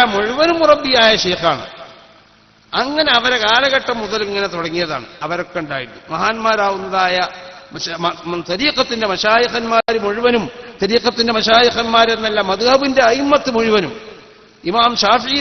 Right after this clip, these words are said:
തങ്ങൾ, ഇമാം മാലിക് തങ്ങൾ, ഇമാം അഹ്മദ് ബിൻ ഹംബൽ, ഇമാം അബൂ ഹനീഫ കൂഫി, ആരോ മുറബിയായ മശായിഖന്മാരായിരുന്നു. അവരെ മദ്ഹബിലുള്ള മഹാനാവുന്ന ഇമാം നവവി തങ്ങളെ പാലിക്കുള്ള ഒരുപാട്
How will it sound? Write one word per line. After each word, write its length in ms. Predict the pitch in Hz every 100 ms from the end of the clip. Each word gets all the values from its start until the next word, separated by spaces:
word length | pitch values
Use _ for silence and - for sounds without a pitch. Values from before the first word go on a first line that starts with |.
| 254
തങ്ങൾ, 220 | 233 226 220 214
ഇമാം 180 | 214 208
മാലിക് 320 | 208 247 226 226
തങ്ങൾ, 180 | 220 208 196
ഇമാം 200 | 196 208 196
അഹ്മദ് 280 | 180 226 262
ബിൻ 80 | 233 226
ഹംബൽ, 280 | 208 208 202 196
ഇമാം 220 | 208 202 - 190 180 165 - - 170 _ _ _ - _ 285
അബൂ 120 | 202 226
ഹനീഫ 220 | 220 226 190
കൂഫി, 200 | 202 - - - 226
ആരോ 360 | 247 262 226 208 202 - - 269 - -
മുറബിയായ 500 | 226 226 208 226 214 202
മശായിഖന്മാരായിരുന്നു. 1000 | 190 180 180 175 170 165 160 147 120 98 - - - _ _ _ _ _ _
അവരെ 220 | 247 269 277
മദ്ഹബിലുള്ള 540 | 262 277 294 285 269 254 226
മഹാനാവുന്ന 580 | 226 262 254 240 233 226 220
ഇമാം 180 | 240 233
നവവി 280 | 214 226 277 285
തങ്ങളെ 260 | 247 240 240
പാലിക്കുള്ള 400 | 220 220 - 208 202
ഒരുപാട് 380 | 220 226 208